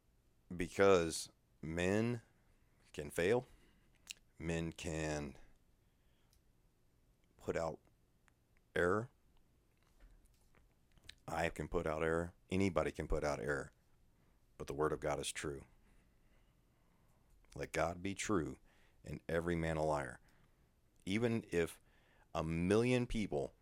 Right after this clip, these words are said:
right now are saying, teaching one thing, and God teaches contrary to that,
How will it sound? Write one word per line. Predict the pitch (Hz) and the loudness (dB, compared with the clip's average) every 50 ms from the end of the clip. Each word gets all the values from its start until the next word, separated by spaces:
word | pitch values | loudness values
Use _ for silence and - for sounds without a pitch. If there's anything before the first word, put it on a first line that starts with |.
| _ | _
right | - - 76 78 85 95 95 | -6 -2 2 2 4 4 4
now | 92 90 80 73 67 - - - - - - _ - - - - - - - | 2 2 2 2 0 -2 -6 -12 -20 -20 -20 _ -20 -20 -20 -20 -20 -12 -8
are | 71 78 | -4 -2
saying, | - - - 92 85 85 85 85 - - | 0 0 2 2 2 2 2 0 -2 -4
teaching | - - 101 98 - - 90 82 76 71 | -6 -6 -4 -2 0 2 2 2 2 2
one | 71 80 87 101 104 | 2 2 4 2 2
thing, | - - 95 82 71 69 69 - - - - | 0 0 0 0 0 -2 -6 -10 -14 -14 -10
and | - 78 76 | -8 -6 -4
God | - 85 80 78 78 78 | -2 0 0 0 0 -2
teaches | - - 80 - 78 73 - | -4 -8 -6 -6 -6 -8 -6
contrary | - 87 85 82 80 - 98 101 | -4 -4 -4 -2 -2 -2 0 0
to | 95 104 | 2 2
that, | 95 98 107 113 113 | 2 2 2 0 -2